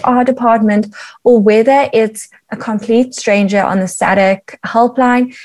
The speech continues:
it's something and it's somewhere. And that's what we really need to focus on, is just encouraging people to reach out for help.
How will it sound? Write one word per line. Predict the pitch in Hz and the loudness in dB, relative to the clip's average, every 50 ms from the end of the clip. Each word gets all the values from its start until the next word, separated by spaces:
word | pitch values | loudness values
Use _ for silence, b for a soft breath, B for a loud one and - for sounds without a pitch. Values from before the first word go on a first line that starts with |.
| B B B _ | B B B _
it's | - 220 214 220 | -2 -2 -2 -2
something | - - - 214 196 196 190 185 - - - 95 - - - - | -10 -4 -2 -2 0 0 -2 -2 -2 -2 -2 -2 -4 -8 -4 0
and | 220 208 | 0 0
it's | 202 202 202 - | 0 0 -4 -8
somewhere. | - - 220 190 185 185 175 156 143 - - 233 - B B B B B B B | -8 -2 -2 0 0 0 0 -2 -2 -2 -4 -8 -10 B B B B B B B
And | - 220 208 | 0 2 2
that's | 202 208 202 - | 2 0 0 0
what | 240 233 | -2 2
we | 247 240 220 | 2 2 2
really | 196 196 196 196 196 202 | 2 2 0 2 2 0
need | 202 196 190 190 | 0 0 -2 -4
to | - 202 | -8 -12
focus | - - 185 185 185 208 202 202 | -4 -2 -2 -2 -2 -4 -8 -8
on, | 202 185 185 | -6 -4 -4
is | 185 185 - | -4 -6 -6
just | - 190 185 - - | -6 -6 -6 -6 -6
encouraging | - 208 190 202 - - - 208 196 208 226 233 247 254 247 254 | -4 -4 -4 -4 -6 -4 -2 0 2 2 2 2 2 2 2 2
people | 247 254 254 254 277 277 311 370 415 B B B B B B B B B _ | 2 0 0 2 2 2 2 2 -2 B B B B B B B B B _
to | - - 247 240 | -4 0 2 4
reach | 233 220 202 196 - - | 4 4 2 0 -2 -2
out | - 180 180 180 - | -2 -2 -2 -4 -4
for | 190 | -6
help. | 185 180 - - - 214 - - | -2 0 0 0 0 -2 -4 -10